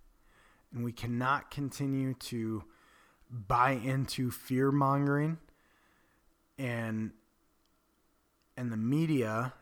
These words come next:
It doesn't matter what side of the media it is. It doesn't matter if it's Fox or if it's C N N. It's all bad shit. It's all bad shit.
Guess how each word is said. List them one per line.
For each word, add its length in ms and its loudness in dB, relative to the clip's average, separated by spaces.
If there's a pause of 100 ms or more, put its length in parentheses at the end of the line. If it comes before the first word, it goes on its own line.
(100)
It 140 -2
doesn't 300 6
matter 280 4
what 400 -2
side 340 -2
of 100 -2
the 60 -4
media 440 -4
it 60 -10
is. 300 -10
It 80 -12
doesn't 240 2
matter 320 2
if 140 -2
it's 160 -6
Fox 680 -6
or 100 -6
if 140 -10
it's 160 -10
C 220 -2
N 120 0
N. 260 -4 (140)
It's 220 -12 (200)
all 540 4
bad 340 0
shit. 600 2 (600)
It's 120 -14 (180)
all 240 10
bad 340 8
shit. 500 2